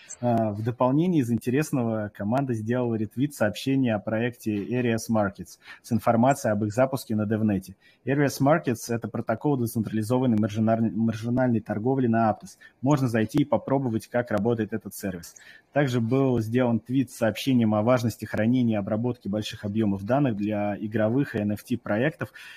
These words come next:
и начале партнерства с проектом, э, Bundler, э, в данном направлении. И, наконец, вышел еще один твит от команды с сообщением о расширении кросс-чейн возможностей блокчейна Aptos с-, за счет его полной интеграции с проектом Layer Zero.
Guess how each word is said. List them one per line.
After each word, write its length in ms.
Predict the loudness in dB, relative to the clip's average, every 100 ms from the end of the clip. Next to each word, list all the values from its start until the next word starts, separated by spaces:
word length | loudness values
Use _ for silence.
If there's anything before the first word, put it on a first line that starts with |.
| -6
и 80 | 2
начале 360 | 2 4 2 0
партнерства 680 | -2 -2 -2 -2 -2 -4
с 100 | -4
проектом, 340 | -2 0 0 0 -2 -2 -2
э, 280 | -4 -4 -4
Bundler, 540 | 2 2 2 0 -2 -10 -20 _
э, 160 | -2
в 80 | 0
данном 260 | 2 4 4
направлении. 680 | 2 0 0 0 0 -4 -10 _
И, 80 | 2
наконец, 420 | 4 4 2 0
вышел 300 | -2 -4 0
еще 240 | -2 0 -2
один 200 | -2 -4
твит 280 | -2 -2 -2
от 100 | -4
команды 380 | -2 0 0
с 80 | -4
сообщением 500 | -6 -4 -2 0 2
о 60 | 0
расширении 560 | -2 -2 0 2 2
кросс-чейн 600 | 0 -2 -2 -4 -2 0
возможностей 600 | 0 0 2 2 0 -2
блокчейна 600 | -2 -2 -2 -2 0 2
Aptos 340 | 2 0 -12 -14 -18 -20 -18
с-, 180 | -12 -8
за 180 | 0 0
счет 260 | 2 -2
его 260 | 0 2 2
полной 480 | 0 2 4 6 4
интеграции 640 | 0 -2 2 2 2 -4
с 80 | -8
проектом 540 | -4 -2 -2 -2 -2 0
Layer 260 | 2 0
Zero. 460 | -2 -2 -2 -2